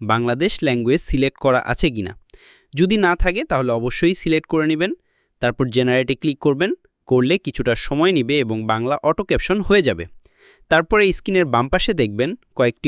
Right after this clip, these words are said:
অপশন শো করছে। মাঝখানে দুটো অপশন, text and caption, এই দুটো অপশনের মাধ্যমে আপনার লেখার স্টাইল এবং ফন্ট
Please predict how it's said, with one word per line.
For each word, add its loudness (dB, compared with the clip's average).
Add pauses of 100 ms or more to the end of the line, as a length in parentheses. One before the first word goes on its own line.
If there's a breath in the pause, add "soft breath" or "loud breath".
অপশন -4
শো 0 (100)
করছে। -4 (560 soft breath)
মাঝখানে 0
দুটো 0
অপশন, -2 (320)
text 0 (160)
and 0 (100)
caption, 0 (440)
এই 2
দুটো -2
অপশনের -2
মাধ্যমে 0 (140)
আপনার -4 (140)
লেখার 0 (120)
স্টাইল 0 (280)
এবং 0 (160)
ফন্ট 2